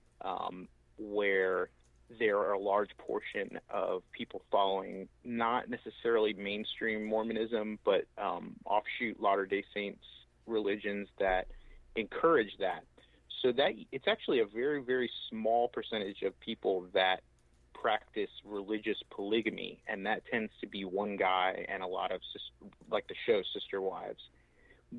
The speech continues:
But all over the country, um, and es-, and especially now among young people, because I think there's less, less of a stigma, um, people will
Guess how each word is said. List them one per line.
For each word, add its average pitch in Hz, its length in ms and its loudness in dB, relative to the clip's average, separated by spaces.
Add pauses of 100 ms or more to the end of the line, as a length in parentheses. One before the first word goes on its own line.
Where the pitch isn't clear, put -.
But 113 240 4 (120)
all 185 260 6
over 156 240 4
the 101 100 -2
country, 107 720 -6 (480)
um, - 420 -4 (540)
and 113 140 -2
es-, - 200 -8
and 120 120 0
especially 131 540 0
now 117 220 2
among 107 260 0
young 101 200 -2
people, 98 380 0
because 98 260 -10
I 95 140 2
think 98 160 -8
there's 98 180 -4
less, 101 120 4 (200)
less 104 180 2
of - 100 -4
a - 40 -6 (140)
stigma, 104 400 0 (540)
um, 104 300 -6 (180)
people 127 420 2
will 101 540 6